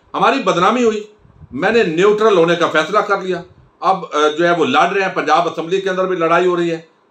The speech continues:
हमने remove नहीं करवाया, बल्कि जेन्युइन तरीके से अदलिया ने ये सारा role play किया है। तो पॉपुलर ये ज़रूर हो गए हैं और ज़्यादा अब popular हुए हैं। मैंने फ़ोन भी करते रहते हैं, इमरान खान साहब, उन्होंने, General बाजवा ने कहा है,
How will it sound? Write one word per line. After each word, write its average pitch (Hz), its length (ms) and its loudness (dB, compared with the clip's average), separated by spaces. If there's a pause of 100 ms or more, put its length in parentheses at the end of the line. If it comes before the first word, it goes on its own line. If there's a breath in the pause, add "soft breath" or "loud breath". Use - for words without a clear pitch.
हमने 190 340 -2
remove 165 460 0
नहीं 143 280 -2
करवाया, 190 300 2
बल्कि 165 260 -2
जेन्युइन 180 380 -2
तरीके 156 320 -2
से 175 140 -4
अदलिया 190 480 2
ने 101 200 -8 (340)
ये 147 100 -2
सारा 160 300 2
role 160 240 -2
play 151 260 -2
किया 165 300 0
है। 127 140 -4 (320)
तो 180 60 -6
पॉपुलर 226 720 0
ये 165 160 0
ज़रूर 185 300 0
हो 208 120 4
गए 208 160 0
हैं 202 100 0
और 185 400 2
ज़्यादा 165 280 2
अब 170 360 0
popular 190 360 2
हुए 190 160 0
हैं। 180 240 -8 (280)
मैंने 180 260 -2
फ़ोन 165 500 -4
भी 202 100 4
करते 190 300 -2
रहते 202 300 2
हैं, 190 80 -2
इमरान 170 260 0
खान 180 220 0
साहब, 180 360 -2
उन्होंने, 170 240 -4
General 156 280 -4
बाजवा 151 320 -2
ने 180 120 -4
कहा 170 220 0
है, 156 160 -6